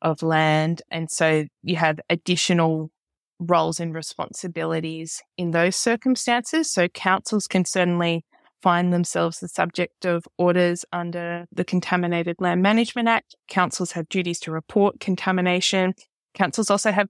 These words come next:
potentially a duty to report a pollution incident. So if you're doing something on a contaminated site which is causing a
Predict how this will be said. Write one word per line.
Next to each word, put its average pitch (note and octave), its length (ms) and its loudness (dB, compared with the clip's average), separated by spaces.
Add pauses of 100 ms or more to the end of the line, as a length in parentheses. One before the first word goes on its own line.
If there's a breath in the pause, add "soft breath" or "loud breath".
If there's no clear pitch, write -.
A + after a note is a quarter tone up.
(120)
potentially G#3+ 540 -2
a - 20 -2
duty G3+ 300 -2
to - 120 -6
report F#3+ 380 0
a F#3 60 4
pollution G#3 520 2
incident. E3 600 -2
So E3 260 4 (380 loud breath)
if F#3 140 0
you're F3+ 120 4
doing F3+ 320 4
something F3 400 -2
on E3+ 140 0
a E3+ 60 -2
contaminated E3 800 -6
site F3 300 2
which - 180 -6
is E3 120 -2
causing F3+ 680 0
a D#3+ 140 -4